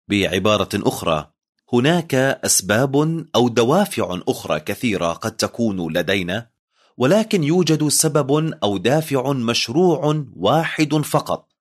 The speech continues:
فأنا أخدم لأني أفعل ذلك بدافع تضحيتي بنفسي لأجل مشيئة الله، وبدافع تضحيتي بنفسي لأجل حاجات إخوتي وأخواتي،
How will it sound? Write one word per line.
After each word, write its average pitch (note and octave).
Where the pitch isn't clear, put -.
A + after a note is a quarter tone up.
فأنا C#3+
أخدم A#2
لأني B2
أفعل A2+
ذلك C#3
بدافع B2+
تضحيتي D3+
بنفسي A2+
لأجل C3+
مشيئة G#2
الله، G#2
وبدافع D3
تضحيتي E3+
بنفسي G#2+
لأجل A2+
حاجات G#2+
إخوتي G#2
وأخواتي، F#2